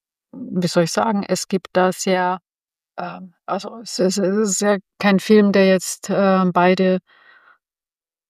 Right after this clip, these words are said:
n-, nur mit ihren guten Seiten darstellen würde, sondern halt mit allen Ambivalenzen, die, äh, Menschen halt so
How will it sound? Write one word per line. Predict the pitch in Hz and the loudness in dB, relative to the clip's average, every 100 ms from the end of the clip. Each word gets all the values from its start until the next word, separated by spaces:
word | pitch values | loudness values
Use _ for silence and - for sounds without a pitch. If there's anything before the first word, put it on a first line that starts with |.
| - | -6
n-, | 196 190 190 202 190 190 | -4 -2 -2 -4 -4 -4
nur | 202 226 214 185 | 2 4 6 4
mit | 185 - | -2 -4
ihren | 190 185 | -4 -4
guten | 180 185 - 180 | -4 -6 -4 -2
Seiten | 180 165 - 175 | 0 0 -2 -2
darstellen | 151 160 - 180 170 170 170 | 0 -2 0 0 2 0 -2
würde, | 165 156 - | -4 -6 -8
sondern | - 185 175 175 - - - | -6 -2 -2 -4 -8 -12 -6
halt | 185 202 - - _ _ _ _ - | -2 -2 -4 -18 _ _ _ _ -4
mit | 208 - | -2 2
allen | 180 196 196 180 _ - - | 2 2 -2 -4 _ -20 -10
Ambivalenzen, | - 190 214 190 185 160 208 - - 220 214 208 _ _ _ _ _ _ | -2 2 2 4 4 4 0 -4 -4 -4 -4 -8 _ _ _ _ _ _
die, | 196 190 196 196 196 | -2 0 0 0 -2
äh, | - 165 170 170 175 190 _ _ _ - | -4 -4 -2 -2 -2 -4 _ _ _ -2
Menschen | 180 185 220 196 | -2 0 -2 -2
halt | 196 196 | -4 -6
so | - 190 | -6 -6